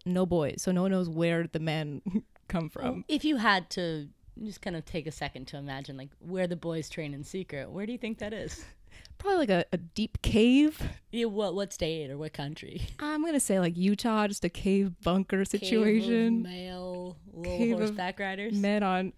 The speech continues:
Speaker 1: al-, albino sun-deprived horses learning to ride real good.
Speaker 2: Yeah. That's a movie right there.
Speaker 1: Yeah, probably.
Speaker 2: Yeah. Uh, okay, so you and the gals. So was
Speaker 1: Uh-huh.
Speaker 2: there drama with the,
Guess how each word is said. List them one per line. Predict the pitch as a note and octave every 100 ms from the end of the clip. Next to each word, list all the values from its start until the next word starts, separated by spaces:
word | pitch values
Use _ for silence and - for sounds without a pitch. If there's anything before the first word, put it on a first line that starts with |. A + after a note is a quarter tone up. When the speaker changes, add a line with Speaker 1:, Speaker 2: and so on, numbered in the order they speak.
| -
Speaker 1:
al-, | F#3 - F#3+ - -
albino | F3+ E3+ F3 F3+ F#3 F#3+
sun-deprived | G3 F3 F3+ F3 - F3+ F3+
horses | F#3 F3+ F#3+ F#3+ G#3 A3 - -
learning | G3 F#3+ G3
to | F#3
ride | F#3+ F#3+
real | G3 G3
good. | G3+ G#3+ G#3+ A3 A3+
Speaker 2:
Yeah. | C#3+ G3 C3+ - C#3 - - - - - - - -
That's | F3+ -
a |
movie | C3 C#3+ -
right | -
there. | - - F3 F3+
Speaker 1:
Yeah, | F3+
probably. | E3+ E3+ E3+ F3 E3+ - -
Speaker 2:
Yeah. | D3+ A#2+ - - - - -
Uh, | D#3 D#3
okay, | - E3
so | D#3
you | D#3+ A#3
and | B3+
the |
gals. | D#3 B2 B2+ -
So | -
was | D#3+
Speaker 1:
Uh-huh. | E3
Speaker 2:
there | D#3
drama | C3+ C3+ C3+ E3 G3+ A3
with | E3+ D3 -
the, | C#3+ C#3 C#3 C3+